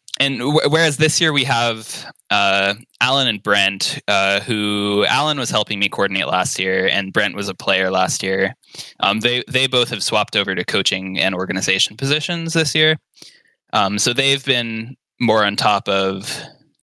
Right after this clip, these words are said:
you know, actually working with the teams and planning and, and helping people review and that kind of stuff.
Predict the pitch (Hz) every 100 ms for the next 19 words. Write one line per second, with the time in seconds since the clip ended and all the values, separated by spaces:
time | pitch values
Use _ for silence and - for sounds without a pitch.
0 | _ _ _ _ - - 101 98 98 -
1 | 101 101 98 98 95 - - 98 98 -
2 | 92 - 92 92 92 92 92 90 87 90
3 | 87 82 87 82 78 85 - - - 92
4 | 92 92 101 - 82 - 80 76 71 73
5 | 67 73 90 - 90 95